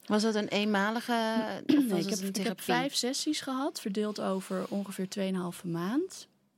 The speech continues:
Speaker 2: Ehm, uiteindelijk ben ik niet echt onder hypnose geweest. Eh, maar ik moest heel veel visualisatieoefeningen doen. En, eh, wat ik bijvoorbeeld, het klinkt misschien heel vaag voor een luisteraar, maar, eh, als we dan in een kamer zaten die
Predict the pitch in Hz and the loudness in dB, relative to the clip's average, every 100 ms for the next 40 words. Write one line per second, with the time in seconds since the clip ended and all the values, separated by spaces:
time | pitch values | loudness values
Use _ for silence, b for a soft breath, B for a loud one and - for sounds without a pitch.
0 | _ 185 180 180 180 180 180 208 196 190 | _ -6 -4 -4 -4 -4 -4 -4 -2 -2
1 | 202 196 190 190 202 202 196 202 185 175 | -2 0 0 0 -2 -4 -4 -4 -2 -2
2 | 165 170 160 190 240 - 196 202 269 311 | -2 -2 -2 -4 -6 -6 -4 -4 -4 -4
3 | - - B B B B B B _ - | -8 -10 B B B B B B _ -8
4 | 175 170 175 185 - 185 190 190 185 190 | -4 -4 -2 -2 -2 -2 -2 -2 -4 -4
5 | - 180 170 160 170 202 - 226 208 214 | -4 -4 -4 -4 -4 -4 -4 -4 -6 -4
6 | 202 202 190 196 196 190 196 - 165 160 | -4 -2 -2 -2 -2 -2 -4 -6 -6 -4
7 | 160 190 - 160 160 170 - 170 190 180 | -6 -8 -8 -8 -6 -8 -8 -6 -2 -2
8 | 190 175 175 190 190 180 - 180 170 170 | -4 -8 -6 -2 0 0 -2 -4 -4 -4
9 | - 180 165 156 - - 160 160 156 165 | -6 -6 -4 -6 -10 -10 -6 -4 -4 -6
10 | - 165 160 175 185 170 170 B B B | -6 -6 -4 -4 -2 -4 -6 B B B
11 | B B B _ 175 165 160 160 160 185 | B B B _ -6 -4 -6 -6 -8 -14
12 | _ b b b 190 185 185 180 170 160 | _ b b b -2 0 0 0 0 0
13 | 190 175 214 214 202 202 208 220 196 | 2 2 2 0 -2 -2 -2 -2 -2